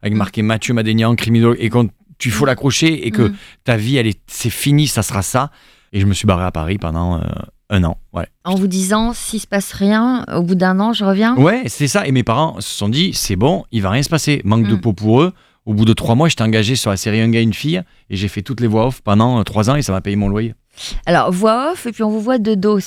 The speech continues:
Speaker 2: Euh, pour l'ego, c'est pas terrible quand
Speaker 1: Ouais,
Speaker 2: même.
Speaker 1: mais, euh, alors, vous voyez, mes épaules, mon dos, ma nuque, ça aurait dû s'appeler Un gars, une fille, un mec que tu connais pas, ça aurait été bien.
Speaker 2: <laughs>
Speaker 1: Mais à l'époque, euh, c'était quand même Un gars, une fille, c'était avec Caméra Café, c'était la Champions League en termes de, de série.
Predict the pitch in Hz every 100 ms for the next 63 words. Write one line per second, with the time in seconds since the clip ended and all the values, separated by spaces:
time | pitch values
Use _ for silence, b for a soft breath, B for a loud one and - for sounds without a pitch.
0 | 151 160 151 - b - 175 180 185 247
1 | - 180 220 233 214 - 120 120 110 107
2 | - 101 - 113 113 113 98 92 110 127
3 | 117 127 - 139 151 131 123 120 139 143
4 | 123 131 151 - 127 131 139 127 131 135
5 | 147 131 - 165 135 131 131 110 123 113
6 | 98 127 117 113 123 131 123 - 262 -
7 | - 127 131 139 180 214 117 95 87 87
8 | 92 87 104 107 90 95 87 90 120 120
9 | - - 98 92 92 95 95 92 92 85
10 | - - 85 87 76 - 90 110 - 127
11 | 104 95 98 98 95 98 92 110 113 135